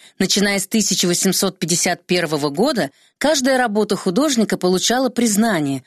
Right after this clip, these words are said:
положительную критику в журнале «Москвитянин» или похвалу педагогов.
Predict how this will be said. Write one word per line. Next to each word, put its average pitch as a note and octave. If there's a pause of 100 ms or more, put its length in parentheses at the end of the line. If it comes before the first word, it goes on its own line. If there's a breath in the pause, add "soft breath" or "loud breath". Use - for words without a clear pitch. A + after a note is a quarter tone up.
(220 soft breath)
положительную F#3
критику C4
в G#3+
журнале G3
«Москвитянин» B3+ (220 soft breath)
или D4+
похвалу E3+
педагогов. D3+